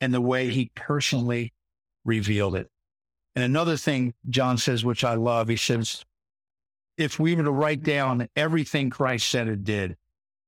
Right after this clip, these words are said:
John said, "all the books in the world couldn't contain it."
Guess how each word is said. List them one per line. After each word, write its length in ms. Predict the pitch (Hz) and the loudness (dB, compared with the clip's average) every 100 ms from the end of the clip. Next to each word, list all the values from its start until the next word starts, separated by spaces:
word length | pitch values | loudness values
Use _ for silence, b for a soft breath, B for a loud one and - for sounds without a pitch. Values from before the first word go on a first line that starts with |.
| _ _ | _ _
John 180 | 127 123 | 0 0
said, 220 | - 127 | 0 0
"all 180 | 131 135 | 0 0
the 100 | 123 | -2
books 440 | 104 175 196 - | -2 -2 -2 0
in 80 | 170 | 0
the 80 | 139 | 0
world 440 | 113 120 104 87 - _ _ _ _ _ _ _ | 0 0 0 -4 -10 _ _ _ _ _ _ _
couldn't 240 | 139 120 107 | 0 2 2
contain 460 | 117 104 104 104 | 0 0 -2 -2
it." 100 | 101 | -6